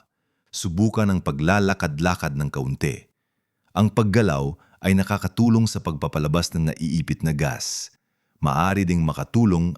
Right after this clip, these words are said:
ang pag-inom ng peppermint tea o ginger tea dahil ang mga ito ay may natural na antispasmodic properties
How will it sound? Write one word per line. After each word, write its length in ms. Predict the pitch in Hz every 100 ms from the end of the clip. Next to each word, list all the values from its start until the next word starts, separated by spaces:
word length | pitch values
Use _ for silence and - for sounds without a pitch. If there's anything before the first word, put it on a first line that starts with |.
| 87
ang 80 |
pag-inom 480 | 76 78 69 87 95
ng 160 | 85 69
peppermint 560 | - 78 76 78 73
tea 240 | - 98 73
o 80 | 69
ginger 400 | 82 110 76 67
tea 400 | - 76 64 - _ _ -
dahil 320 | 82 80 78
ang 160 | 82 82
mga 240 | 90 113
ito 320 | 110 80 82 -
ay 80 | 78
may 160 | 73
natural 480 | 76 73 78 87 98
na 160 | 90 82
antispasmodic 960 | 90 92 82 - 80 - 85 82 80
properties 720 | - 107 - 76 - 71 -